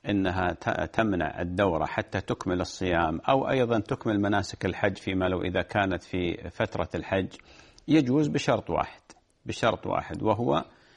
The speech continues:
أن لا يترتب على ذلك ضرر، أو أن لا يترتب على ذلك اضطراب في الدورة مستقبلًا، لأن بعض النساء اللائي يستعملن حبوب منع الدورة،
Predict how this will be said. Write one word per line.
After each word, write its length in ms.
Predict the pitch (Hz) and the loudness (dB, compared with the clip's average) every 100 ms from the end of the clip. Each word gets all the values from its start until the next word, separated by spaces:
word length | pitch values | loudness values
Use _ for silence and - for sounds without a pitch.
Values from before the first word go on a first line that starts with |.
| _ _ | _ _
أن 80 | 110 | 0
لا 260 | 110 117 131 | 2 2 0
يترتب 540 | - 120 117 - 98 | 0 0 0 -2 -2
على 180 | 92 101 | 0 0
ذلك 460 | 101 113 120 113 107 - - | 0 0 0 -2 -4 -4 -4
ضرر، 320 | 101 104 80 - _ _ _ _ _ _ 104 | 2 2 2 -4 _ _ _ _ _ _ -2
أو 160 | 101 | 2
أن 100 | 107 | 2
لا 200 | 110 117 | 4 2
يترتب 560 | 110 113 117 - 110 98 | 2 0 0 0 -2 0
على 200 | 101 104 | 2 2
ذلك 440 | 104 110 107 - | 4 2 2 -4
اضطراب 640 | - 107 - - 107 113 | -4 -4 -4 0 4 4
في 120 | 101 104 | 2 -4
الدورة 420 | 95 104 104 101 | 0 2 2 2
مستقبلًا، 600 | 101 - 117 - 73 73 | 0 2 0 2 -4 -2
لأن 320 | 78 87 98 | -2 0 0
بعض 260 | 107 107 110 | 2 0 2
النساء 500 | 101 98 - 92 87 | 0 0 0 -2 0
اللائي 420 | 98 107 101 92 | 2 2 2 -2
يستعملن 760 | 85 - 90 95 107 90 80 | -4 -4 -2 0 2 0 -2
حبوب 500 | - 101 98 110 87 | -2 -2 2 2 2
منع 320 | 82 101 98 85 | 2 2 2 -2
الدورة، 580 | 87 107 98 87 107 | 0 2 2 2 0